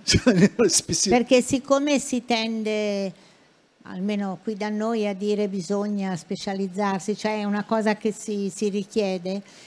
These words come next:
Speaker 2: e mi ha molto colpito questo fatto che tu abbia detto, "Non mi interessa la specializzazione".
Speaker 1: Per me è importante lasciare un messaggio,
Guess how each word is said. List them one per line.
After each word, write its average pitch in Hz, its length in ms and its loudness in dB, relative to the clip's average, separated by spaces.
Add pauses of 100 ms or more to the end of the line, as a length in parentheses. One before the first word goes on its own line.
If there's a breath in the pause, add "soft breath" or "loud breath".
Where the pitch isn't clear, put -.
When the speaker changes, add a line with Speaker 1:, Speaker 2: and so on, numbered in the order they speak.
(180 loud breath)
Speaker 2:
e 196 100 -8
mi 202 140 -2
ha 208 60 0
molto 233 340 0
colpito 226 600 -2
questo 190 300 -6
fatto 180 360 -6
che 190 160 -4
tu 190 100 -6
abbia 185 260 -6
detto, 185 420 -10
"Non 196 200 -2
mi 208 100 2
interessa 208 580 -2
la 190 140 -8
specializzazione". 190 720 -10
Speaker 1:
Per 226 120 2
me 233 120 2
è 254 80 4
importante 226 640 6
lasciare 202 480 2
un 190 220 4
messaggio, 143 800 0